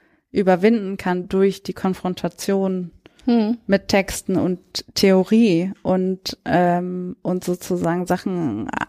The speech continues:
Speaker 1: ablegen kann oder in Frage stellen kann, die man selber glaubt und denkt. Ich bin mir auch nicht sicher, dass mein Großvater sozusagen davon überzeugt war, dass sozusagen dieser Irrtum, äh, den er da reingelesen hat,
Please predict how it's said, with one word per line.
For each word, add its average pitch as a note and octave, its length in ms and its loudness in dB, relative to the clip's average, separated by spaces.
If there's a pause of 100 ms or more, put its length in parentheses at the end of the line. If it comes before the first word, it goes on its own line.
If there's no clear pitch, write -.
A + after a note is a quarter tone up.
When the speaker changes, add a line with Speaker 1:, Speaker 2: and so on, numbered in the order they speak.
Speaker 1:
ablegen G3 640 0
kann F3+ 340 -2
oder F3+ 460 -2
in G3+ 100 -4
Frage A3+ 380 4
stellen F#3+ 420 0
kann, F3 320 -4
die F#3 100 -4
man F3+ 200 -2
selber F3 520 -2 (640)
glaubt F3+ 540 2
und F#3 240 -2
denkt. G3 320 2
Ich - 180 -6 (220)
bin A3 240 4
mir G3 220 4
auch F3+ 120 -2
nicht F#3+ 240 -8
sicher, A3 320 -2
dass F#3 220 -6
mein F3 160 -6
Großvater F#3+ 600 -4
sozusagen F3 800 -8 (320)
davon F#3 320 2
überzeugt F#3 640 2
war, F3 200 2
dass F3+ 180 -2
sozusagen F3+ 540 -4
dieser F3 260 -2
Irrtum, E3+ 680 -4 (580)
äh, F3+ 180 2
den F#3+ 180 0
er E3 120 0
da E3 360 2
reingelesen E3 840 0
hat, - 360 -8